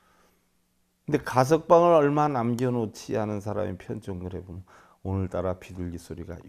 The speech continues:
유난히 지적이고 아주 맑고 경쾌하게 들립니다." 이렇게 표현이 돼 있어요. 그럼 똑같은 비둘기 소리를요, 누구는 경쾌하게 들리고 누구는 뭐요요? 구성지게 들린다라고 해요.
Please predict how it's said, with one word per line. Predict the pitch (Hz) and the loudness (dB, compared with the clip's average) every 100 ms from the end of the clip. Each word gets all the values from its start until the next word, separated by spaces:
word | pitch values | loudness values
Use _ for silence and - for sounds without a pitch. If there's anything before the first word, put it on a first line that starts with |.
| 82 | -10
유난히 | 107 127 131 131 127 | -6 -6 -6 -8 -10
지적이고 | - 113 110 95 95 - 95 | -12 -8 -8 -6 -10 -12 -14
아주 | - - 107 | -16 -16 -8
맑고 | 98 95 95 | -6 -6 -8
경쾌하게 | - 95 95 - 139 139 | -8 -8 -8 -10 -16 -14
들립니다." | 123 110 101 95 95 90 92 98 _ | -12 -12 -12 -14 -16 -16 -20 -20 _
이렇게 | 175 196 - 156 | -12 -12 -12 -16
표현이 | - 95 82 | -10 -10 -10
돼 | - | -16
있어요. | - - _ _ _ _ - _ _ _ | -20 -20 _ _ _ _ -20 _ _ _
그럼 | 127 | 0
똑같은 | 127 156 165 135 139 123 | 2 4 2 2 0 -2
비둘기 | 120 110 98 | -2 -2 -4
소리를요, | 92 - 87 90 90 85 85 92 _ _ _ _ _ _ _ | -8 -8 -10 -10 -12 -14 -14 -16 _ _ _ _ _ _ _
누구는 | 113 127 156 165 156 | -2 0 2 0 0
경쾌하게 | - 117 110 120 110 104 | 0 -2 2 0 2 -2
들리고 | 101 95 87 95 90 | -2 -4 -6 -10 -8
누구는 | 107 127 139 147 113 | -6 -4 -4 -4 -6
뭐요요? | 107 113 110 127 151 _ _ - | -4 -2 0 -2 -4 _ _ -20
구성지게 | - - 101 92 - - | -20 -8 -6 -6 -10 -14
들린다라고 | - 85 82 87 90 87 90 | -14 -14 -16 -16 -20 -20 -20
해요. | _ | _